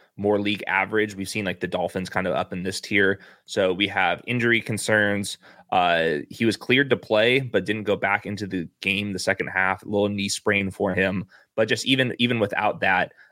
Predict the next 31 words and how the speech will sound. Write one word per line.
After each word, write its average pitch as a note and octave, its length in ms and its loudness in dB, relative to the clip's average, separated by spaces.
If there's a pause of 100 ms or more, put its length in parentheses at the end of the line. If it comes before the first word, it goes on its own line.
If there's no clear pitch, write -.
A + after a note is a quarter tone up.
uh, F2+ 140 2
the F#2+ 120 -2
Dolphins G2 640 0
team G2 240 -4
total F2+ 280 2
is F2+ 80 -4
just, F#2 300 0
like, D2+ 280 -2 (120)
a F#2+ 80 -6
touchdown F2+ 580 -6
less - 520 -4 (320)
than F2+ 120 0
what F#2 120 4
it - 80 -4
typically E2 500 -2
is. A1+ 300 -4
So, D#2 460 0
um, C#2+ 360 -4 (720)
moved A#2 360 0
both B2 220 2 (100)
Achane A2 540 0
and F#2+ 180 -4
Raheem F#2+ 300 -2
Mostert F#2 520 0 (460)
down, F#2 440 0
like, E2+ 160 0
a E2+ 100 2
full F#2+ 240 2
tier F2 400 2
or D#2 60 2
two, D2+ 400 -2